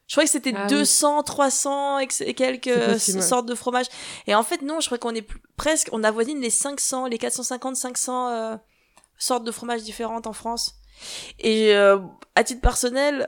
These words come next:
Speaker 1: en Suisse, on a du bon fromage, c'est vrai, mais on est très, très loin d'avoir la variété, euh, française.
Speaker 2: Ouais.
Speaker 1: Mais je pense qu'il faut arrêter,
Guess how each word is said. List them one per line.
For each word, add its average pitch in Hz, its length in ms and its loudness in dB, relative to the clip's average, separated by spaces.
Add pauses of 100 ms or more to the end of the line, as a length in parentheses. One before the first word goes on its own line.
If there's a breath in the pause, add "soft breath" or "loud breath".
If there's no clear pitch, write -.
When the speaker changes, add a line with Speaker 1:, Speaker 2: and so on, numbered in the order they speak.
Speaker 1:
en 208 80 -8
Suisse, - 520 0 (580)
on 220 240 0
a 196 340 2
du 214 440 -6
bon 196 240 -8
fromage, 190 520 0
c'est - 200 -2
vrai, 214 420 -2
mais 185 540 -4
on 202 180 -6
est 190 200 -2 (140)
très, 285 260 -4
très 233 260 -2
loin 220 340 -6
d'avoir 196 220 -2
la 190 80 -4
variété, 196 540 -6
euh, 196 40 -8
française. - 480 -14 (460)
Speaker 2:
Ouais. 208 140 -6 (440 loud breath)
Speaker 1:
Mais 247 580 4
je 214 140 -2
pense 254 260 -2
qu'il 233 120 -6
faut 262 100 -2
arrêter, 240 640 -2